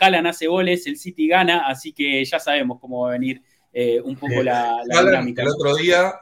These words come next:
Speaker 2: el primer tiempo, tocó seis pelotas, nada más.
Speaker 1: <laughs>
Speaker 2: Dos, dos goles hizo.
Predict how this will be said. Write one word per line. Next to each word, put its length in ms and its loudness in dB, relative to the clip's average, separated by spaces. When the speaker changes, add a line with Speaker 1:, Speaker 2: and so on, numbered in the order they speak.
Speaker 2:
el 160 -6
primer 280 -2
tiempo, 340 -2
tocó 540 -2
seis 380 0
pelotas, 600 -2
nada 180 -6
más. 160 -6
Speaker 1:
<laughs> 480 -6
Speaker 2:
Dos, 160 6
dos 140 6
goles 300 2
hizo. 220 -8